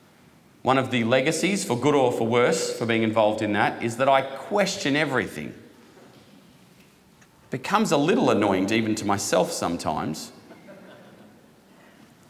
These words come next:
but it's about digging deeper. Talking to,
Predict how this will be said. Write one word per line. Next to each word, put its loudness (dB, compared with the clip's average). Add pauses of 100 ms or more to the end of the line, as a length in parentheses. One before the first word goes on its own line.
(180)
but 4
it's 0
about 2
digging -2
deeper. -2 (3500)
Talking 2
to, 2